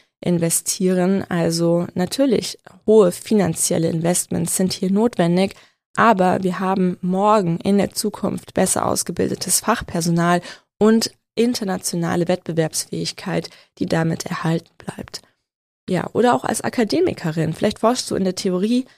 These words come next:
an einer Wahnsinnssache und du kannst dir überlegen, wie du diese Entwicklung oder diese Erkenntnis in der Praxis wirtschaftlich umsetzen kannst. Also dieser Transfer aus der Wissenschaft, zum Beispiel Spin-offs sind ja hier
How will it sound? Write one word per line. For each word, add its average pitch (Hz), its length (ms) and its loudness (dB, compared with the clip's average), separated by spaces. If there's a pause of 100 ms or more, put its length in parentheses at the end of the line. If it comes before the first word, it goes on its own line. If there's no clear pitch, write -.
(140)
an 190 80 -4
einer 190 240 0
Wahnsinnssache 220 800 0
und 190 80 0
du 185 60 -2
kannst 208 260 -4
dir 202 40 0
überlegen, 196 420 2
wie 202 80 -2
du 196 80 0
diese 208 300 -2
Entwicklung 185 500 0
oder 175 200 2
diese 220 320 0
Erkenntnis 190 640 -4 (320)
in 233 100 -2
der 262 80 4
Praxis - 520 -4
wirtschaftlich - 600 -4
umsetzen 254 500 0
kannst. - 380 -12
Also 175 140 -4
dieser 190 260 0
Transfer 185 800 -2 (380)
aus - 140 -2
der 170 160 -2
Wissenschaft, 190 640 -2
zum 214 120 -2
Beispiel 185 540 0
Spin-offs 185 440 0
sind 170 160 -4
ja 165 80 -4
hier 165 240 -2